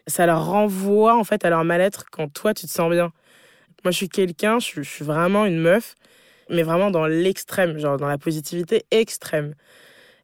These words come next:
Et en fait, je me rends compte qu'on me coupe s-, vraiment H vingt-quatre l'herbe sous le pied, en fait. Je pense qu'il y a ça aussi qui a changé, c'est-à-dire qu'en ce moment, je... Ouais, je suis vraiment en haut, en fait. Je me sens super bien, genre mon corps, je le trouve incroyable.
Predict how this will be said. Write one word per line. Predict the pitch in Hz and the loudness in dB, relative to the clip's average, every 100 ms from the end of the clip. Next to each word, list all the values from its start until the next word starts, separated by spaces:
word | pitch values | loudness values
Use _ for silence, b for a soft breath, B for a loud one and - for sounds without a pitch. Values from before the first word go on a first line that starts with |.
| b | b
Et | - 160 | -6 -4
en | 147 | -2
fait, | 240 254 - _ - | 0 -2 -4 _ -6
je | 165 160 | -2 0
me | |
rends | 160 156 | 2 0
compte | 143 254 247 - | 0 -2 -2 -4
qu'on | 165 | -4
me | 160 | -4
coupe | - 208 - | -6 -10 -8
s-, | - - | -10 -8
vraiment | 165 151 160 208 226 240 - 175 | -4 -2 2 2 2 0 -2 -2
H | 202 180 | -2 0
vingt-quatre | 185 185 196 - | -2 0 -2 0
l'herbe | 170 175 | 0 -2
sous | - | -6
le | 175 | -8
pied, | - 190 | -4 -2
en | 170 | -2
fait. | 160 156 _ b b b b b | -4 -8 _ b b b b b
Je | - | -4
pense | 240 226 | -4 -2
qu'il | - | 0
y | |
a | 175 | 0
ça | - 208 | 2 0
aussi | - 202 | -2 -2
qui | 175 | 0
a | 165 | 0
changé, | 180 175 | 0 -2
c'est-à-dire | 170 160 160 208 | -2 -2 -2 -2
qu'en | - | -6
ce | 156 165 | -4 -2
moment, | 156 180 240 | 0 2 0
je... | 170 156 151 151 165 b b b b b b b | 0 0 2 0 -4 b b b b b b b
Ouais, | 196 254 | 0 0
je | |
suis | - 170 | 0 -2
vraiment | 175 226 214 | 2 2 2
en | - | 4
haut, | 208 220 | 4 4
en | |
fait. | 165 160 - - | 2 -2 -4 -8
Je | 151 | -4
me | 160 | -4
sens | 147 156 - | -4 -8 -8
super | - - 226 214 185 | -6 -4 -4 -2 -2
bien, | 180 175 185 202 | 0 2 2 0
genre | 165 151 | -2 -4
mon | 151 | -4
corps, | 143 208 190 | -2 0 0
je | 151 | -2
le | |
trouve | - 147 - | -8 -10 -6
incroyable. | 190 180 202 185 196 196 | -4 0 2 4 4 0